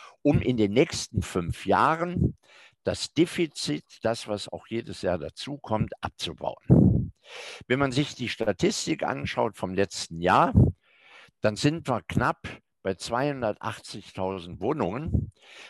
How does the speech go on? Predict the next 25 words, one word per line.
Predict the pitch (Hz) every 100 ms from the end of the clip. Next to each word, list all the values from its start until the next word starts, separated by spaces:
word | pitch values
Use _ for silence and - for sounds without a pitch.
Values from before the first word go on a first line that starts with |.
| _
Das | 101 104
heißt, | 110 151 175 - _
wenn | 95 131 127
diese | 185 170 160
vierhundertfünfzigtausend | - - 170 135 - 147 135 - - 120 - 117 127 120 - -
richtig | 196 - 127 90
sind, | - 73 - - - _ - _ _ _ _ _ _ - - _
das | 101
heißt, | 120 160 -
mit | 117 98
jedem | 139 170 127
Jahr | 117 147
produzieren | - 123 110 - 147 151
wir | 131 127 - _ _
noch | 135 110
weiter | 131 202 170
mehr | 104 101 104 82 - _ _ _ _ _ _
Probleme | 107 110 131 139 113
beziehungsweise | - 87 - 113 107 90 92 98 95 - -
Defizite. | 92 - 76 - - 69 - - - - - - - -
Und | 120
jetzt | 135 - -
fragen | - 95 139 202 175
wir | 107 95
mal, | 87 107 170